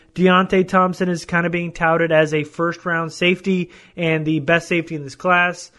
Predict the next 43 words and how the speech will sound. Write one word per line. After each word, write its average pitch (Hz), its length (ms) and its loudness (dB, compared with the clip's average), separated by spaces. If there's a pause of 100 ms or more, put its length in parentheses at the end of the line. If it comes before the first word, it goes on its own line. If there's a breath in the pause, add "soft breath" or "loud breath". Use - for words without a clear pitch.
(200 soft breath)
Um, 151 520 -8
I 165 300 0
have 165 260 -2
some 160 140 -4
things 156 240 -2
to 143 60 -14
say 170 160 4
about 143 280 0
that, 180 360 2 (220 soft breath)
but, 175 260 -2
uh, 170 140 -6
definitely 190 460 0
a 156 40 2
talented 170 520 -2
player 147 300 -2
for 147 260 -4
sure. 131 400 -6
Uh, 156 240 2
a 165 80 0
guy 165 240 4
that 156 200 -4
seems 175 280 -6
to 160 80 -6
be 156 160 -2
just 151 240 -4
growing 139 460 -2
too. 123 320 -2 (460 loud breath)
So, 185 400 4
um, 165 420 2
w-, 180 320 -6
and 175 140 2
we'll 190 120 4
talk 190 260 4
about 160 300 2
this 160 160 -4
overall 151 340 0
class 147 460 -2
in, 147 120 -4 (120)
in 147 180 -4
a 135 80 -6
little 135 240 -2
bit 127 220 -8
too. 123 320 -8